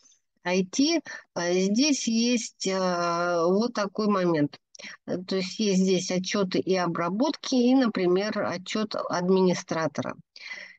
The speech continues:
И корректировка данных. То есть вот эти два пункта — это, собственно, очень полезные в пр-,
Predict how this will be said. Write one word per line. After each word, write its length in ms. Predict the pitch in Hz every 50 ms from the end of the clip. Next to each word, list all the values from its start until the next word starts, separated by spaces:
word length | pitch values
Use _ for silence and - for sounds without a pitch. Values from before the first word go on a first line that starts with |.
| _ _ _ -
И 380 | 214 240 262 285 302 320 330 330 269 -
корректировка 760 | - 208 196 196 185 - - 196 190 214 233 240 240 - 220 196
данных. 400 | 185 180 160 156 147 147 147 -
То 120 | - 180
есть 120 | 170 -
вот 120 | 190 185 -
эти 160 | 175 - 170
два 240 | 170 180 175 175 180
пункта — 460 | - - 320 339 349 302 - - 190
это, 480 | 165 143 196 202 185 - 185 180 175 175
собственно, 540 | - - 202 185 185 - 196 185 180 175 -
очень 480 | - 214 202 196 - - 180 170 165
полезные 840 | - - 185 185 190 180 170 160 139 135 151 151 156 160 160 156 156
в 460 | 151 165 175 175 156 147 151 175 170
пр-, 240 | - 190 185 185